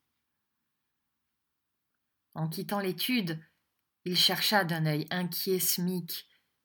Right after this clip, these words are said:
mais il était devenu invisible. Après quelques moments de réflexion, il se fit un petit paquet de hardes qu'il mit dans une valise et s'en alla par la grand porte, marchant fièrement,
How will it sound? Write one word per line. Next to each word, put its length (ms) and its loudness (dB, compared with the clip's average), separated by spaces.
mais 480 -2
il 140 0
était 200 2
devenu 440 -2
invisible. 720 -4
Après 240 -4
quelques 340 2
moments 340 0
de 80 -2
réflexion, 920 0
il 240 0
se 160 -2
fit 380 -4
un 140 0
petit 320 -6
paquet 340 -2
de 220 -2
hardes 440 2
qu'il 280 -2
mit 180 0
dans 160 0
une 220 -2
valise 600 0
et 140 -2
s'en 200 2
alla 280 8
par 200 0
la 140 4
grand 240 -4
porte, 480 -2
marchant 520 0
fièrement, 680 0